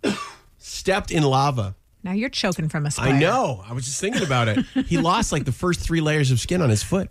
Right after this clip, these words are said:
Speaker 2: Ow.
Speaker 1: He's one of those things where he's like, you know, you don't notice it at first, and then it's,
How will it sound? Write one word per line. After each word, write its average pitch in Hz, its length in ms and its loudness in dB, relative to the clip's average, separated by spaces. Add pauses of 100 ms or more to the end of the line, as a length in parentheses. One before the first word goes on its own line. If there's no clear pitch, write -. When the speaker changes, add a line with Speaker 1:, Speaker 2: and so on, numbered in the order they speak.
(120)
Speaker 2:
Ow. 226 1160 2
Speaker 1:
He's 156 180 2
one 180 100 4
of 185 40 4
those 175 160 2
things 202 220 0
where 151 140 2
he's 131 120 2
like, 135 200 0
you 143 40 0
know, 120 60 2
you 139 100 2
don't 208 180 2
notice 175 260 0
it 131 80 2
at 117 80 -2
first, 175 320 0
and 151 100 2
then 170 100 2
it's, 135 300 -6